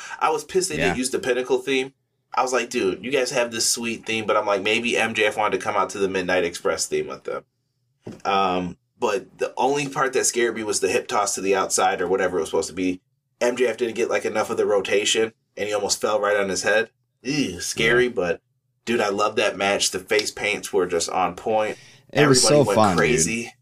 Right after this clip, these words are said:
Speaker 2: It, it was a spectacle, and, and, dude, it just made me love F T R that much more.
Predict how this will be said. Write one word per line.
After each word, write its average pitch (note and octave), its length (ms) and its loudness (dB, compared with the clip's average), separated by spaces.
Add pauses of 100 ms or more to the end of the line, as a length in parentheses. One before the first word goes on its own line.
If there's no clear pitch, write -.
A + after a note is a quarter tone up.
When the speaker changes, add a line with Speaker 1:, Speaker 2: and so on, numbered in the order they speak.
(520)
Speaker 2:
It, G#2+ 220 0
it A2 120 -2
was A#2+ 180 -2
a G2 60 -4
spectacle, A2 680 -2
and, E2 320 -6 (100)
and, D#2+ 440 -4 (1120)
dude, A#2 240 2
it G#2+ 60 -2
just A2+ 200 0
made C3 160 4
me A2+ 100 4
love F#2+ 320 4
F F#2 200 2
T F#2 180 -2
R F2 240 2
that E2 200 0
much F2 240 -2
more. D#2+ 360 -2